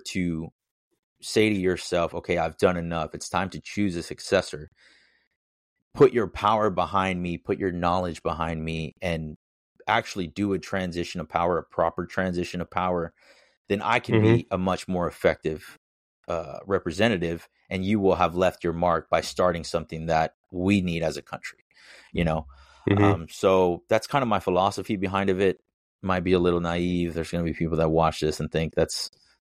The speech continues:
Speaker 1: that's absolutely insane. But what we have worked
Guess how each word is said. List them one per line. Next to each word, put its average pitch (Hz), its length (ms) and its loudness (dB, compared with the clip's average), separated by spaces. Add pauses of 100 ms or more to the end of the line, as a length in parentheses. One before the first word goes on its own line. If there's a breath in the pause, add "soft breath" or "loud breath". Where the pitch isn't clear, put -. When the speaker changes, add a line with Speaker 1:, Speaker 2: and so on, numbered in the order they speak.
(180)
Speaker 1:
that's - 340 -14 (120)
absolutely 82 540 -2
insane. 82 540 -6
But 80 220 0 (520)
what 101 240 2
we 107 200 -2
have 92 540 -2 (680)
worked 90 500 0